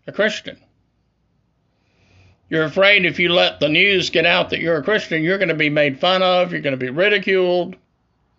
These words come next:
People aren't gonna have anything to do with you.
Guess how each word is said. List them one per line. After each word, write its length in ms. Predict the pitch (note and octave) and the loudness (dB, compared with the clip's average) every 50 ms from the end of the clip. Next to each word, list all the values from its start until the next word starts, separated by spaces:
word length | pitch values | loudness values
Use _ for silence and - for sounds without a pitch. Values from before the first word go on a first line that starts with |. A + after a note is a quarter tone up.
| _ _ _ _ _ _ _ _ _ _ _ _ _ _ _ _ _ _ - | _ _ _ _ _ _ _ _ _ _ _ _ _ _ _ _ _ _ -4
People 300 | - F3 E3+ E3 E3+ E3 | -2 -2 0 0 0 0
aren't 180 | D#3+ D#3 D#3 D3 | 0 0 -2 -2
gonna 120 | - D3+ | -2 0
have 220 | D3+ D3+ D3+ D3 | 0 0 2 2
anything 380 | D3+ D3+ D3 C#3+ D3 C#3+ C#3+ C3 | 2 0 0 0 0 -2 -2 -2
to 60 | C3+ | -2
do 220 | B2 D#3+ F3+ G3+ G3+ | -2 0 0 0 0
with 180 | G#3 F#3 - | 0 -2 -2
you. 380 | G3+ F#3+ F#3 F3 F3+ E3+ F3 | -2 -2 0 0 -2 -2 -6